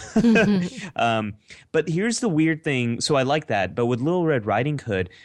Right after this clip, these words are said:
Speaker 2: the scene with her and the wolf.
Speaker 1: Yeah. It
Speaker 2: Let's
Speaker 1: was,
Speaker 2: talk
Speaker 1: it was,
Speaker 2: about that.
Speaker 1: Well, this is the thing. I wasn't sure what they were trying to do here. I mean, to me, it's blatantly, I mean, the whole,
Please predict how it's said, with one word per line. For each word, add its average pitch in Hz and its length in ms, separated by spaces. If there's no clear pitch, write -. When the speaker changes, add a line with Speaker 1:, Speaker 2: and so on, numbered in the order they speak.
Speaker 2:
the 120 80
scene 285 360
with 302 120
her 123 540
and 104 120
the 92 60
wolf. 82 600
Speaker 1:
Yeah. 170 800
It 226 100
Speaker 2:
Let's 262 180
Speaker 1:
was, 254 80
Speaker 2:
talk 240 160
Speaker 1:
it 269 60
was, 254 80
Speaker 2:
about 82 440
that. - 200
Speaker 1:
Well, 311 540
this 262 260
is 247 120
the 202 80
thing. 170 340
I 233 460
wasn't 214 340
sure 180 220
what 170 200
they 175 120
were 160 140
trying 160 300
to 165 60
do 160 200
here. 196 420
I 175 60
mean, 165 400
to 202 120
me, 190 280
it's 180 220
blatantly, 165 1040
I 190 60
mean, 175 260
the 180 120
whole, 180 400